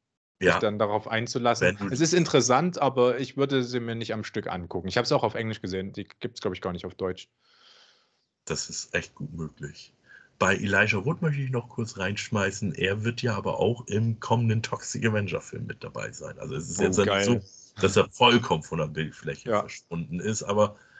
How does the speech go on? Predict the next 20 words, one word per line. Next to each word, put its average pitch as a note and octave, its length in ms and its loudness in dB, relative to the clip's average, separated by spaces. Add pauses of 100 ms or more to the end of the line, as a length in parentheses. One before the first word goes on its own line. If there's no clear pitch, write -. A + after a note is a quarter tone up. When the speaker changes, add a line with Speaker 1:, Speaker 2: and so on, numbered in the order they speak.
(260)
Speaker 1:
ja, F2+ 320 0 (220)
klar, E2+ 240 0
ich - 80 -6
finde F#2+ 220 -4
so F2 200 -4 (120)
nach G2 500 0 (220)
Herr A2 180 4
der G2+ 160 2
Ringe A#2 240 0
kam G#2+ 280 -4
noch G2 180 -4
so F2 340 -2 (880)
Hooligans D#3 720 2
mit D#3+ 220 0
ihm F#3 340 2 (300)
Speaker 2:
Mhm. G#2+ 220 -2 (120)
Speaker 1:
als C#3+ 200 -2
ganz D3 280 2
großer D3+ 360 -2
Film. E3+ 400 -2